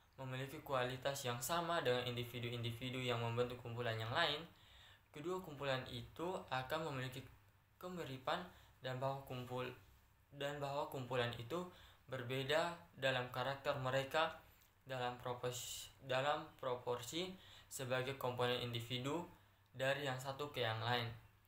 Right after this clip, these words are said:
Namun saat ini, dalam setiap komunitas ada sekelompok fenomena yang tumbuh secara alami dari fenomena yang disajikan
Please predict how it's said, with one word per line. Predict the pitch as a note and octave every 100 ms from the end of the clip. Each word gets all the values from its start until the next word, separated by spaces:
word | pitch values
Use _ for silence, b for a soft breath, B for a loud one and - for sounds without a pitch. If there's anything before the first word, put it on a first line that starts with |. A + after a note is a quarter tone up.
| B B B -
Namun | D#3 F#3+
saat | F#3+ C#3+ B2+ -
ini, | D#3+ C#3 A2+ C#3 D#3+ - _ _ _ C#3+
dalam | D3 D3
setiap | C3+ - C3
komunitas | C3+ B2+ B2 A#2 C3+ F3 - B B -
ada | D#3 E3+
sekelompok | F3 C#3 C3+ A#2+ B2
fenomena | B2+ A#2 A#2 A2+ A2+ D#3 F3 B B B -
yang | C3 C3 -
tumbuh | D#3 D#3+ F3+ F#3 F3+
secara | - B2+ A#2+ B2
alami | B2 A#2 A2+ A#2+ E3+ F#3 B B B -
dari | C3 C3+ C3
fenomena | C3 B2 B2 B2+ C#3 D#3 D3+
yang | B2+
disajikan | B2 A#2 A#2+ A#2+ B2